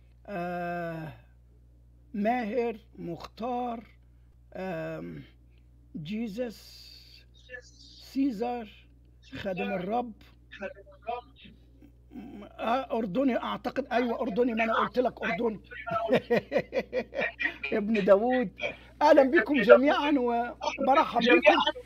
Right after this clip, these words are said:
خلينا أصلي، آه، ونطلب، آه، مجد الرب في هذا الاختبار، في هذه الحلقة. بسم الآب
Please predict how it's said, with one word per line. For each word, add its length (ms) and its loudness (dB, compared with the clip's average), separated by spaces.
خلينا 400 8
أصلي، 580 6
آه، 240 8
ونطلب، 600 4
آه، 460 -2
مجد 400 0
الرب 340 4
في 120 -2
هذا 240 -2
الاختبار، 540 -2
في 180 4
هذه 200 8
الحلقة. 360 -8
بسم 200 0
الآب 520 6